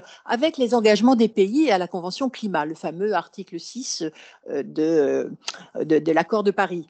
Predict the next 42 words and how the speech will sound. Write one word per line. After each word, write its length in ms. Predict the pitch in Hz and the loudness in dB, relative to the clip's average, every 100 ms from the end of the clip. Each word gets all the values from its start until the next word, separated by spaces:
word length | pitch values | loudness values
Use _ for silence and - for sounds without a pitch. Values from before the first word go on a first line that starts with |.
| _ - - _ | _ -20 -20 _
C'est-à-dire 640 | 185 180 170 240 359 - | -8 -6 -4 -2 -2 -4
que, 100 | - | -2
euh, 580 | 277 403 - _ - 175 - | 0 -2 -6 _ -4 -2 -2
à 80 | |
partir 340 | 180 226 220 311 | -6 -6 -4 -4
du 100 | 302 | -2
moment 360 | 285 285 311 | -2 0 0
où 100 | 233 | 0
vous, 320 | 202 220 208 - _ | -2 -6 -8 -12 _
où 260 | - 214 226 | -12 -10 -10
vous 200 | 185 208 | -10 -4
avez 180 | 208 220 | 0 2
un 80 | 233 | 0
système, 520 | 214 240 220 226 202 | -2 -10 -6 -6 -6
je 60 | 180 | -8
sais 140 | - | -16
pas 140 | - 180 | -12 -12
comment 220 | 170 170 | -12 -16
fon-, 220 | 156 160 | -16 -18
fonctionne 440 | _ - 170 156 160 | _ -20 -16 -16 -14
Fairtrade, 460 | - 220 - 240 | -14 -14 -6 -4
où 60 | 220 | -4
vous 140 | 214 | -4
reconnaissez 600 | 226 320 330 269 277 285 240 | -2 0 0 -2 -4 -4 -4
des 120 | 185 | -6
crédits 300 | - 180 175 | -6 -10 -10
carbone, 340 | - 160 220 466 359 _ _ _ _ _ | -14 -6 -2 -2 -4 _ _ _ _ _
eh 80 | 240 | -6
bien, 200 | 190 262 440 | -4 -2 -2
vous 120 | 240 | -4
faites 260 | 202 359 - | -6 -6 -4
un 100 | 196 | -4
double 440 | 190 285 339 226 | -2 -2 0 0
compte 400 | 185 - 523 - 180 - _ _ _ | -2 -8 -8 -8 -12 -12 _ _ _
par 160 | 269 | -2
rapport 500 | 233 202 - 359 415 - | -2 -6 -8 -6 -6 -4
aux 240 | 226 220 | -2 0
engagements 460 | 294 240 208 269 349 | 2 2 0 -4 -8
du 120 | 285 | -8
pays. 320 | 285 254 240 _ _ | -8 -8 -10 _ _
Est-ce 240 | - 220 - | -6 -6 -6
que, 220 | 254 | -4